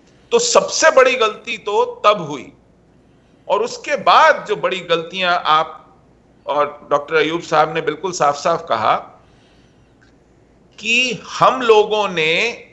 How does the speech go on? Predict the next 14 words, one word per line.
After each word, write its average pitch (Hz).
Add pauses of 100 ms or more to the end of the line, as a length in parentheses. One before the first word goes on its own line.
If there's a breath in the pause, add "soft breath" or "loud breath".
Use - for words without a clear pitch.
(140)
एक 254
फॉर्मल 294
क्लेम 254
रखा, 151
एक -
टेक्निकल 339
क्लेम, 269
क्लेम 254
रखा 226
कि 240
ये 226
हमारा 190
हिस्सा 170
है। 135